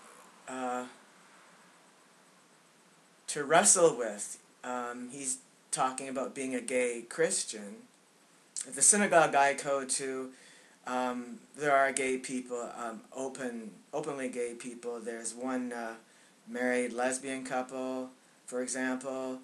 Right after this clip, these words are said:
Just a little while ago, there was, uh, a queer potluck.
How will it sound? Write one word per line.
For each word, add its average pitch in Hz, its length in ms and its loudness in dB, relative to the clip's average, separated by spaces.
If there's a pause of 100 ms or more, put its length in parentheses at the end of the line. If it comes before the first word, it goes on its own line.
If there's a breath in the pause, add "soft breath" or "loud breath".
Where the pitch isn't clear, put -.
(320 loud breath)
Just 127 280 -6
a 127 80 -2
little 139 280 -2
while 131 300 4
ago, 127 380 -2
there 127 200 0
was, 120 440 -2
uh, 117 300 -6 (100)
a 123 100 -6
queer 139 360 -4
potluck. 127 720 -4